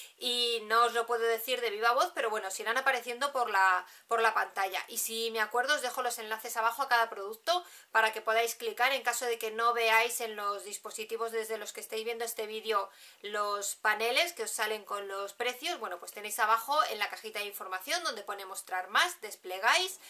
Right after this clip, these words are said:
y ahí os aparecerán los enlaces a cada producto, ¿vale? Ahí ya directamente clicáis en el enlace y os va a llevar al producto, a la descripción y al precio. En esta página en concreto, ¿vale? En Glamtown,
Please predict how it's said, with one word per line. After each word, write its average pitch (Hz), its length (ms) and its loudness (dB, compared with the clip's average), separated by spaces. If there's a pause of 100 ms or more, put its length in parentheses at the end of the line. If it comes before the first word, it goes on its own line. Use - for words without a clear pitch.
(160)
y 214 80 -2
ahí 226 120 6
os 226 140 0
aparecerán 220 460 0
los 277 160 -4
enlaces 254 380 -4
a 208 60 -10
cada 220 240 2
producto, - 400 -12
¿vale? 220 220 0
Ahí 196 180 -2
ya 214 240 4 (340)
directamente 226 640 -2
clicáis 226 380 -2
en 233 120 -4
el 247 80 0
enlace 269 380 0
y 277 60 0
os 233 80 -2
va 220 60 0
a 214 60 2
llevar 220 200 2
al 220 140 0
producto, 240 420 -4
a 311 40 2
la 269 100 2
descripción 208 500 -4
y 311 60 2
al 208 140 -4
precio. 160 360 -16 (1400)
En 240 160 4
esta 240 200 4
página 233 300 0
en 220 80 -4
concreto, 214 460 -4
¿vale? 247 240 4
En 208 80 -4
Glamtown, - 580 2